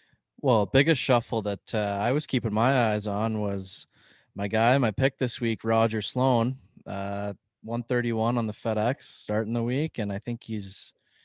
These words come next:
he's into the top hundred, I think, at ninety-two now. So, obviously, he had a, a great finish. But, yeah, as you mentioned there, we had, uh, Kevin Kisner,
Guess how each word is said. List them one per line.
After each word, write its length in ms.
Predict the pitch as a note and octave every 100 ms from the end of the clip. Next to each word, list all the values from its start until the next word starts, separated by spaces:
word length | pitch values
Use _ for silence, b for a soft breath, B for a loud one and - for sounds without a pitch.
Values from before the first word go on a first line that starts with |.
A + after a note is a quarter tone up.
| _ -
he's 200 | G2+ A2+
into 160 | C3+
the 60 | G#2+
top 280 | A2+ A2+ -
hundred, 400 | G2+ G#2+ A#2+ G2
I 80 | F#2+
think, 240 | A#2 A2
at 140 | F#2+
ninety-two 640 | F#2+ G2+ G#2+ G2+ - A2 A#2
now. 360 | F#2+ F#2 G#2 -
So, 400 | - G2 F#2+ F#2+ b b b b -
obviously, 440 | A2+ A#2 A#2 A2+
he 100 | A2
had 160 | B2+ A#2
a, 340 | A2 G#2+ G#2 -
a 80 | G#2
great 300 | G#2 G#2+ -
finish. 440 | G#2+ G#2 B2 - -
But, 220 | G#2 G#2 b b b
yeah, 240 | C3 B2 A2+
as 160 | B2
you 120 | A#2+ A2+
mentioned 460 | A#2 C3 C3+ A#2
there, 260 | A#2 A#2+ A#2
we 160 | A2+ G#2+
had, 400 | G#2+ G#2 G2 G#2+
uh, 260 | G2+ G2+
Kevin 340 | - A#2+ G#2+ G#2+
Kisner, 520 | A#2+ A2 A2 G#2